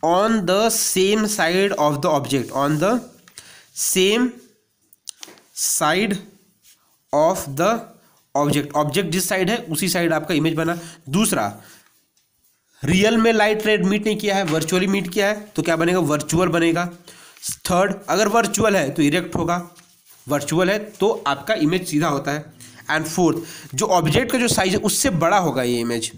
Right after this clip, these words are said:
ठीक है, it will be magnified। कैसा बनेगा, मैग्नीफाइड, ओके, ठीक है। तो ये कन्वेक्स लेंस का हुआ आपका the sixth case, ठीक है। Now we'll discuss the case study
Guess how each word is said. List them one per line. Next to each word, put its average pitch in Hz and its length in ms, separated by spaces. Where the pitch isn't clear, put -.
ठीक 190 120
है, 170 180
it 143 280
will 170 220
be 226 80
magnified। 160 760
कैसा 151 180
बनेगा, 180 360
मैग्नीफाइड, 147 1120
ओके, 165 220
ठीक 185 120
है। 208 100
तो 156 60
ये 180 120
कन्वेक्स 175 480
लेंस 190 200
का 196 100
हुआ 185 240
आपका 139 340
the 180 100
sixth 208 360
case, 101 280
ठीक 170 140
है। 240 180
Now 160 180
we'll 185 180
discuss 214 400
the 160 160
case 214 280
study 190 280